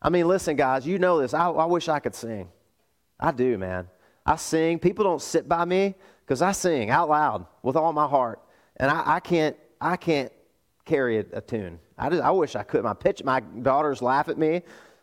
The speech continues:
I, I caught my daughter the other day. I was singing a nineties song,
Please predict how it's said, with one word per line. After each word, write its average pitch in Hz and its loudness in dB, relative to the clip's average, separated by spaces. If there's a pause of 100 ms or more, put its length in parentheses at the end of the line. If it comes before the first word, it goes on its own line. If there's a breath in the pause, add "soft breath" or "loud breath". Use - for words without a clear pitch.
(160 loud breath)
I, 160 2
I 160 2
caught 190 2
my 156 4
daughter 151 2
the 127 2
other 117 0
day. 127 4
I 156 4
was 131 -2
singing 147 0
a 110 0
nineties 120 0
song, 85 -6